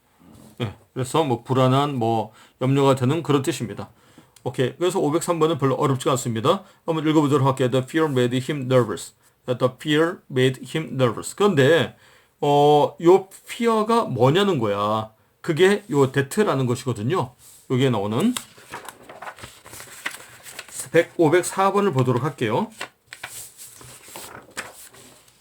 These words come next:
이 that 절이 made 앞에 나와서 이 that 절이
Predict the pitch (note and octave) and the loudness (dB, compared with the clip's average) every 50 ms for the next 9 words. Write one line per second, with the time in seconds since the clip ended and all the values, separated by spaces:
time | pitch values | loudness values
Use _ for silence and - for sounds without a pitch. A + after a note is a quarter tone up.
0 | _ _ - _ _ - E3+ F3 F3 F3 - D#3+ D3+ - - G3+ G3+ G3+ - D#3 | _ _ -20 _ _ 6 6 6 6 6 4 2 2 4 2 0 0 4 4 4
1 | D#3+ D3 C3 A#2+ C#3 D3 C3 G#2 F#2+ - _ _ - - _ _ _ _ _ _ | 6 6 6 4 4 2 2 0 -2 -8 _ _ -20 -20 _ _ _ _ _ _
2 | _ _ _ _ _ _ _ _ _ _ - F3 B2+ C3 C3+ C#3+ D#3 D#3 E3 E3 | _ _ _ _ _ _ _ _ _ _ -10 -2 2 4 4 6 6 6 4 4
3 | C3+ F3 F3 - - C#3+ C3 C3 - D3+ D3 C3+ A#2 G#2+ A2+ A#2 - - A2 A2 | 4 2 0 0 0 -2 -2 0 0 0 2 2 2 2 0 0 -2 -4 -4 -2
4 | D3+ G#3 G#3 - _ _ _ _ _ - - - - _ _ _ - - - C#3 | -2 -2 -4 -8 _ _ _ _ _ -20 -20 -20 -20 _ _ _ -20 -6 -2 0
5 | C#3 C#3 C3 - C3+ B2+ B2+ - D#3 C3+ - B2 A2+ A2 G#2+ B2+ E3+ A3 A3 | 0 0 0 0 -2 -2 -2 -2 -4 -4 -2 -2 -2 0 2 2 2 0 -2